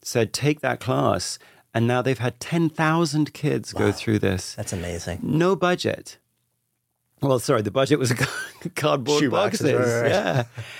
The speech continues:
Speaker 1: And you go, "Oh, this is so eminently doable." And it's not in any way dismissive of the eleven-year-old child.
Speaker 2: Right.
Speaker 1: And making them, I don't know, feel better that they,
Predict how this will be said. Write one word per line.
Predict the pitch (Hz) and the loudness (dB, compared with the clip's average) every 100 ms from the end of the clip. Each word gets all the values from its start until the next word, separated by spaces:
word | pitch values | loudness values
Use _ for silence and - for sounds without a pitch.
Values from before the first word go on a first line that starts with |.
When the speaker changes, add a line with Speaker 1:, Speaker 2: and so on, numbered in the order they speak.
| - - | -20 -4
Speaker 1:
And | 147 160 | 0 2
you | 160 | 2
go, | 160 147 143 127 - _ _ _ _ _ | 2 2 2 -2 -6 _ _ _ _ _
"Oh, | 139 147 | 0 2
this | 123 139 - | 2 2 0
is | 107 | -2
so | - - 110 107 120 | -2 -2 -2 -2 0
eminently | 120 123 120 110 110 | 2 4 2 0 -2
doable." | 95 - 127 131 104 98 92 - | -4 -2 0 0 0 0 0 0
And | 123 | 0
it's | 127 - | 0 -2
not | 143 135 147 151 - - - - - _ - | 0 2 2 0 -4 -14 -20 -20 -20 _ -4
in | 135 - | -2 -2
any | - 175 180 | 0 2 2
way | 143 123 | 2 0
dismissive | 110 - - 131 - 110 95 - 131 | -2 -4 0 0 0 0 -2 -4 -2
of | 120 98 | 0 2
the | 110 | 2
eleven-year-old | 110 110 104 101 98 95 90 | 2 2 2 2 2 0 -2
child. | - 107 95 90 - - | 0 2 2 -2 -10 -8
Speaker 2:
Right. | 104 104 78 _ | -6 -4 -8 _
Speaker 1:
And | 120 | 0
making | 123 120 123 | 2 2 2
them, | 110 110 | 2 2
I | 104 | 0
don't | 95 | 0
know, | 98 | -4
feel | - 120 107 | -2 0 2
better | 92 110 101 113 | 2 0 0 0
that | 90 113 - | 0 0 0
they, | 113 117 113 | 0 2 0